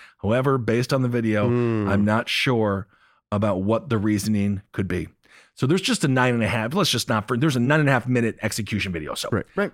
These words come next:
Speaker 1: I don't really care that the person went to a, a small rally. And what do the other jurors do?
Speaker 2: Yeah.
Speaker 1: I'm, I mean,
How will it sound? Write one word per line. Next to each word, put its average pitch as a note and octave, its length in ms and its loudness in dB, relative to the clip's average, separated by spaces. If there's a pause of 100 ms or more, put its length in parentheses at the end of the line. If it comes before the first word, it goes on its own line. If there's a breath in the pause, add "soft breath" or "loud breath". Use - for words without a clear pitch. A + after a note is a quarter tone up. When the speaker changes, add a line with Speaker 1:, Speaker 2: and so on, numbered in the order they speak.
Speaker 1:
I B2 60 0
don't C3+ 160 0
really A2+ 180 0
care G2+ 260 -2
that F#2 180 -6
the F#2 60 -6
person F#2 360 -6
went E2 200 -6
to F2 200 -6
a, F2 180 -10 (160)
a - 60 -8
small G2+ 280 -4
rally. G2 280 -2
And G2+ 120 0
what B2 120 0
do C#3 100 -4
the D#3+ 140 2
other E3+ 180 0
jurors E2+ 400 -4
do? E2 240 -6
Speaker 2:
Yeah. A2 180 0
Speaker 1:
I'm, A#2+ 280 -2
I B2 60 2
mean, A#2+ 320 0